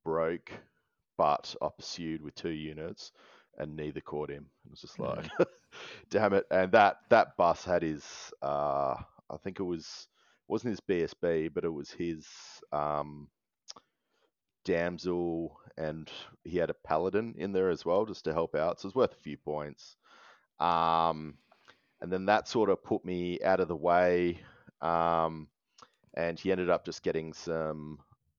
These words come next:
Speaker 1: uh, some charges in. I'm out just 'cause I didn't go very far with my pursuits. I just got flank charged and, um, yeah,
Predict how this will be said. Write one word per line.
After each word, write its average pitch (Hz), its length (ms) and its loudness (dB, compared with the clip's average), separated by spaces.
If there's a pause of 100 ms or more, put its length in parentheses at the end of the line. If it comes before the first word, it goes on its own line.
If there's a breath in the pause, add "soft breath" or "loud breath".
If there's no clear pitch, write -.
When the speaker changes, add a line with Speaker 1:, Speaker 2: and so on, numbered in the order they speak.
(140)
Speaker 1:
uh, 64 420 -2 (200)
some 80 200 -14
charges 71 520 -2
in. 71 300 -8
I'm 76 220 -6
out 76 220 0 (560)
just - 180 -12
'cause 87 180 -2
I 78 80 2
didn't 80 280 -6
go 78 240 2
very 76 240 -2
far 76 400 2
with 73 220 -10
my 78 420 -4 (120)
pursuits. - 640 -6 (460 soft breath)
I 76 60 -2
just - 200 -8
got 73 240 0
flank 69 320 -8
charged 73 600 0
and, 67 300 -10 (640 loud breath)
um, 69 540 -2 (140)
yeah, 71 160 -4